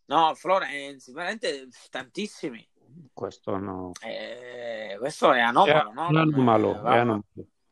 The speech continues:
Speaker 1: va approfondito come
Speaker 2: Sì, è
Speaker 1: discorso.
Speaker 2: questo che, sì.
Speaker 1: Speriamo,
Speaker 2: No.
Speaker 1: noi ci auguriamo
Speaker 2: Sì.
Speaker 1: davvero che Zaniolo torni
Speaker 2: Sì.
Speaker 1: più forte di
Speaker 2: Sì,
Speaker 1: prima.
Speaker 2: sì.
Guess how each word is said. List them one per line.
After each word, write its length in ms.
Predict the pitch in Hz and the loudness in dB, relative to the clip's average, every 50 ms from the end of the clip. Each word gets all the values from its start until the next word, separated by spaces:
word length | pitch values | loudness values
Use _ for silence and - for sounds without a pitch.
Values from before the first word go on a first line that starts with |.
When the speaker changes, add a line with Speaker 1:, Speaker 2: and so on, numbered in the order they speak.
| _ _ _ _ | _ _ _ _
Speaker 1:
va 180 | - 127 160 156 | 0 4 4 4
approfondito 760 | 156 - - 165 156 - - 160 151 156 - 214 165 - 131 | 4 4 2 0 0 0 -4 -10 -10 -6 -6 -6 -6 -6 -10
come 200 | 123 120 120 120 | -10 -12 -10 -2
Speaker 2:
Sì, 160 | 123 127 113 | 0 2 2
è 20 | |
Speaker 1:
discorso. 240 | 95 87 113 107 110 | 2 0 -2 0 2
Speaker 2:
questo 260 | - 151 139 - 160 | 4 4 4 4 2
che, 160 | 135 - 151 - 117 107 - - | 2 2 2 0 0 -6 -8 -10
sì. 100 | - - | -10 0
Speaker 1:
Speriamo, 540 | - 202 202 202 233 233 220 196 180 180 180 | 4 4 6 8 8 6 6 6 4 2 2
Speaker 2:
No. 160 | 180 170 135 - - - - - - - _ _ _ _ _ _ - | 2 0 0 0 0 -4 -8 -18 -18 -20 _ _ _ _ _ _ -4
Speaker 1:
noi 200 | 151 180 220 220 | 0 2 2 4
ci 80 | - 196 | 6 4
auguriamo 520 | 170 156 143 156 165 190 196 190 170 170 | 4 4 2 -2 -2 -2 -2 -2 -2 -4
Speaker 2:
Sì. 60 | 165 160 | -2 -2
Speaker 1:
davvero 320 | 156 156 185 196 180 170 | -2 -2 -4 -6 -6 -6
che 160 | 156 - 151 139 | -6 -8 -12 -12
Zaniolo 400 | 147 147 151 170 175 160 147 - | -12 -12 -12 -10 -10 -12 -12 -12
torni 340 | - 147 147 147 143 147 | -10 -8 -8 -8 -8 -4
Speaker 2:
Sì. 340 | 147 175 160 139 113 95 - _ _ _ | 0 2 4 4 2 0 -6 _ _ _
Speaker 1:
più 120 | - 175 | -16 -16
forte 340 | - - 175 160 147 - 156 | -6 -2 -2 -2 0 -2 -4
di 60 | 147 | -2
Speaker 2:
Sì, 100 | 139 - | 0 4
Speaker 1:
prima. 340 | 143 131 120 110 104 101 196 | 6 6 6 6 6 4 4
Speaker 2:
sì. 540 | 214 - - 127 110 98 98 104 - 131 - | 2 0 0 2 2 2 0 -2 -6 -12 -16